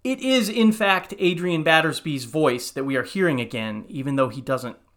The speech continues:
he's, uh, he doesn't say it off the top. Um, so it's the same person doing the call that called the previous World Cup in Toronto. Now, here at Vail, there is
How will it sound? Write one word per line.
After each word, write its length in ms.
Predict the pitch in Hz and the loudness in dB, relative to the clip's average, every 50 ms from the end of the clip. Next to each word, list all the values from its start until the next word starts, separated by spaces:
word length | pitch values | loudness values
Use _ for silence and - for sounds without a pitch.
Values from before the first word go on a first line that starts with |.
| _ - | _ -20
he's, 180 | - - 127 123 | -20 -14 -8 -4
uh, 100 | 135 131 - - | -4 -4 -4 -6
he 120 | - 156 | -10 -8
doesn't 220 | 143 143 123 135 - | -6 -6 -6 -8 -8
say 320 | - - - 196 185 175 | -6 -2 0 2 2 2
it 100 | 143 - | 2 0
off 200 | - 131 123 - | -2 -4 -4 -6
the 80 | - 120 | -12 -16
top. 500 | - - - 175 135 - - - - - - - - - - - - _ _ _ _ | -10 -2 0 2 2 2 0 -6 -16 -20 -20 -20 -20 -20 -20 -20 -20 _ _ _ _
Um, 420 | - 101 123 127 127 120 123 117 113 | -18 -16 -14 -12 -12 -10 -10 -12 -12
so 200 | - - 165 147 | -8 -4 -2 0
it's 140 | 147 143 - | 0 -2 -4
the 80 | - 143 | -8 -8
same 320 | - - - 220 196 185 | -6 -2 0 0 0 0
person 460 | 185 - 196 180 165 - 180 170 160 | 0 4 4 4 4 2 0 -2 -2
doing 220 | 143 160 160 151 143 | 0 0 0 0 0
the 60 | 131 | -2
call 560 | - - - 156 143 139 139 135 131 131 - _ _ _ _ _ _ _ - | -4 -2 0 2 2 4 4 2 0 -2 -4 _ _ _ _ _ _ _ -12
that 160 | 139 - - | -12 -12 -10
called 340 | - - 156 147 131 127 - | -6 -2 -2 -2 -2 -4 -6
the 300 | 139 131 123 123 - _ _ | -6 -6 -6 -8 -10 _ _
previous 540 | - - - 208 202 175 151 131 - - - | -14 -6 -4 -2 0 0 0 -2 -2 -4 -6
World 220 | 131 117 110 107 | -6 -6 -6 -8
Cup 260 | - - 113 107 - - | -10 -12 -12 -12 -12 -12
in 120 | 131 113 | -14 -14
Toronto. 680 | - - 127 127 135 143 139 - 120 104 104 - - _ _ _ _ _ _ _ _ _ _ _ _ _ _ _ - - - | -10 -6 -2 2 2 2 2 0 -4 -10 -10 -10 -12 _ _ _ _ _ _ _ _ _ _ _ _ _ _ _ -12 -8 -2
Now, 240 | 175 185 175 165 165 - | 4 6 6 6 6 2
here 260 | 170 - 262 269 269 | -4 -2 0 2 2
at 140 | 233 185 160 | 2 0 0
Vail, 260 | 220 226 220 202 208 | -2 0 0 0 0
there 200 | - 214 214 - | 0 -2 -4 -4
is 320 | - 254 269 294 277 277 | -4 -4 -4 -2 -2 -4